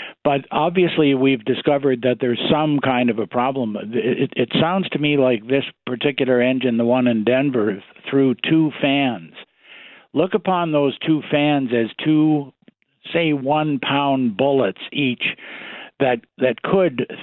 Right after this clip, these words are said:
throw themselves at the, at the containment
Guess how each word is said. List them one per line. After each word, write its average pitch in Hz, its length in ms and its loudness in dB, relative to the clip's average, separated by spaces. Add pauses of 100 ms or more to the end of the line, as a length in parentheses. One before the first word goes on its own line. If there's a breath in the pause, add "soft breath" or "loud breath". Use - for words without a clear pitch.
(140)
throw 160 280 4
themselves 127 680 2
at 127 200 2
the, 120 460 2
at 120 240 -2
the 117 340 2
containment 120 800 0